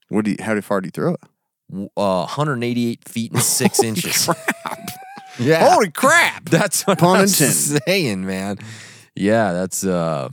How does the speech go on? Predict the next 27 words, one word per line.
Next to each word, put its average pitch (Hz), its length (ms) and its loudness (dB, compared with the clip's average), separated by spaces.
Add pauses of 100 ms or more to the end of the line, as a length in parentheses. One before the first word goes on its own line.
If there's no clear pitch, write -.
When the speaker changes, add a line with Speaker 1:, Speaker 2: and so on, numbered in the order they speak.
(100)
Speaker 1:
Woo! 480 460 6 (180)
Speaker 2:
yeah, 127 160 2
he 123 160 -4
got 120 260 0
it. - 220 -8
That's, 104 260 -6
it's 113 280 -2
the 104 100 0
hot, 113 280 -2
the 107 60 -8
furthest 185 460 0
they've 139 160 -2
ever 135 160 -2
done 123 180 -2
it 113 40 -10
in 95 80 -14
the 87 60 -16
forty-five 127 500 -2
year 110 160 -2
history 110 340 0
Speaker 1:
That's - 40 -2
Speaker 2:
of 101 40 -2
the 90 100 0
whole 110 100 0
Speaker 1:
way 110 220 2
Speaker 2:
sport. 101 400 0
Speaker 1:
far. - 220 -20